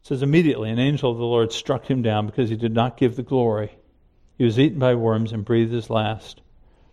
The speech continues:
But the word of the Lord increased and multiplied." If you read in Josephus on the detail of that death, it was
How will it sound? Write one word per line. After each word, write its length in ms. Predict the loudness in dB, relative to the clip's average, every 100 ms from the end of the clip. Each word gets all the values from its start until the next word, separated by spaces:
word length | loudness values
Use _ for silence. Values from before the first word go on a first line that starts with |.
| _ _ _ -6
But 140 | 0
the 80 | 4
word 200 | 4 4
of 60 |
the 60 | 2
Lord 300 | 2 4 4
increased 420 | 0 0 0 0
and 80 | -4
multiplied." 560 | -4 -6 -6 -6 -6 -10 _ -20 -14 -2
If 80 |
you 160 | 2 4
read 260 | 6 6 6
in 160 | 0
Josephus 1000 | -2 -4 -4 -4 -4 -2 -8 -8 -16 -20 _ -20 _ _ _ -4
on 100 | 0
the 100 | 2
detail 560 | 4 2 2 0 2 2
of 120 | 0
that 240 | -2 0
death, 420 | -2 -2 -4 -18 -20 _ _ _ -20 -20 _ _ _ _ _ _ _ _ _
it 180 | 0 2
was 480 | 2 2 0 -6